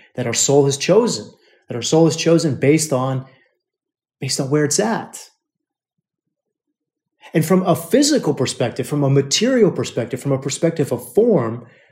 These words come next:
when our soul chooses, when it goes into that space, wherever it is in that karmic clock, when it chooses its, its experience,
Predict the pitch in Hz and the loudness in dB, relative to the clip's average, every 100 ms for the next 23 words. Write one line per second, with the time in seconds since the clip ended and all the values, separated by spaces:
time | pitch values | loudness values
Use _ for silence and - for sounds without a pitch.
0 | _ 147 147 139 - 175 165 156 - 220 | _ -2 -2 -2 -2 0 0 -2 -2 0
1 | 269 151 123 139 - - _ _ _ - | 2 0 -4 -4 -8 -12 _ _ _ -6
2 | 135 131 160 156 190 226 139 127 - - | -4 0 0 2 0 0 -2 -2 -2 -2
3 | 226 240 160 139 151 196 180 202 185 143 | 4 4 4 2 2 2 4 4 2 -2
4 | 135 - 147 131 - 202 - 135 - - | -4 -2 -4 -2 -2 -2 -2 -2 -2 -2
5 | 220 175 131 131 - - 123 - - - | 0 0 -2 -2 -4 -6 -8 -8 -6 -2
6 | 220 254 147 113 - - | 0 0 -2 -4 -10 -12